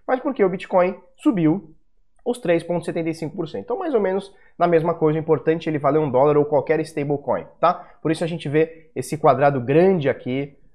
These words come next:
é, de U S D T no vermelho. Na realidade, ele tá em vermelho em Bitcoin, em dólar, ele continua um dólar ou quase isso, ó, zero ponto noventa e nove nove, né? Quase um dólar aí, tá? Vamos colocar aqui nas corretoras que o bagulho hoje tá bruto, olha só.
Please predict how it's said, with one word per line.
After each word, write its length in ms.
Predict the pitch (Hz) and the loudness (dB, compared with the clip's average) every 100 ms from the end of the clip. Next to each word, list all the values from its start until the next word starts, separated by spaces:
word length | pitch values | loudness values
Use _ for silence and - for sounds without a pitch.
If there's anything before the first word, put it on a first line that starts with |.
| _ | _
é, 680 | 113 117 117 117 113 110 110 | -2 0 0 2 0 0 -2
de 100 | 127 | 0
U 100 | 131 | 2
S 220 | 127 127 | 2 0
D 100 | 135 | -4
T 260 | 131 135 139 | -2 0 0
no 140 | 139 | 2
vermelho. 500 | 139 147 131 101 85 | 2 2 2 -2 -2
Na 100 | 104 | -2
realidade, 540 | 143 143 143 147 135 | 0 0 2 2 4
ele 80 | 151 | 0
tá 120 | 151 | -2
em 60 | 156 | 0
vermelho 400 | 147 143 151 175 | 0 2 0 0
em 160 | 160 170 | -2 -4
Bitcoin, 520 | 165 - - 147 247 - - _ _ | -4 -8 0 2 2 -4 -20 _ _
em 160 | 165 180 | -4 2
dólar, 400 | 151 127 135 123 | 6 6 6 2
ele 180 | 143 139 | 0 -2
continua 460 | 139 143 - 131 143 | -2 -6 -4 -2 -2
um 120 | 135 | 2
dólar 340 | 117 135 139 | 6 6 6
ou 200 | 117 107 - _ | 2 0 -6 _
quase 380 | 156 160 117 120 | 6 6 4 -4
isso, 160 | 110 | -4
ó, 40 | 101 | 0
zero 200 | 147 151 | 2 2
ponto 220 | 151 139 | -2 -4
noventa 300 | 127 139 135 | -4 -4 -4
e 40 | |
nove 380 | 117 127 135 113 | 0 2 2 0
nove, 460 | 107 123 123 95 90 | 2 6 6 2 -10
né? 260 | 101 123 | -6 -6
Quase 320 | 120 143 170 | -6 -6 -6
um 80 | 143 | -4
dólar 320 | 117 110 98 | -2 0 0
aí, 140 | 92 80 _ _ _ _ | -4 -10 _ _ _ _
tá? 220 | 143 143 - - | 0 0 -2 -2
Vamos 180 | 202 | 0
colocar 240 | 214 196 190 | 2 2 2
aqui 120 | 185 | 0
nas 160 | 175 170 | -2 -2
corretoras 440 | 175 156 180 185 | -4 0 -2 -2
que 60 | 190 | 2
o 20 | |
bagulho 340 | 175 156 170 | 2 4 2
hoje 160 | 156 151 | 2 2
tá 80 | 185 | 2
bruto, 380 | 156 202 - | 4 2 4
olha 140 | 143 170 | 2 2
só. 320 | - 107 - | 0 -2 -4